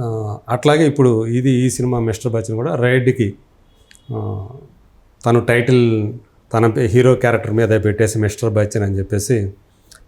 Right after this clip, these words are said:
చేసినటువంటి ఈ సినిమా. So, ఆగస్టు ఫిఫ్టీన్త్న అనేటప్పటికి, మ్, ఎట్లా నడుస్తుందంటే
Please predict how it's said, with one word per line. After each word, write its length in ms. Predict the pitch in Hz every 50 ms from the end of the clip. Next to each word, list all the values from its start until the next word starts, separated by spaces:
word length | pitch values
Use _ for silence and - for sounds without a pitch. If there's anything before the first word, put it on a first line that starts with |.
| - -
చేసినటువంటి 720 | 117 113 - - 113 107 - 110 110 104 101 107 98 101
ఈ 40 | 98
సినిమా. 400 | 92 - 104 101 101 98 95 92 - - _ _ _ _ _ _ _ -
So, 360 | 131 120 113 113 117 117 113 110
ఆగస్టు 420 | 113 123 123 131 139 147 147 143
ఫిఫ్టీన్త్న 460 | - 139 139 139 - 143 139 123 139 131
అనేటప్పటికి, 760 | 127 123 120 120 120 113 123 123 135 - 165 165 180 202 - _ _ _ _ _ _ _ _ _ _ _ _ - - - 135
మ్, 520 | 123 117 117 113 110 110 107 107 107 107 - - - - - - - - - - - - - 131 127
ఎట్లా 300 | 127 131 - 151 147 147
నడుస్తుందంటే 960 | 139 139 139 139 139 - - 135 127 123 123 117 117 147 156 131 110 107 -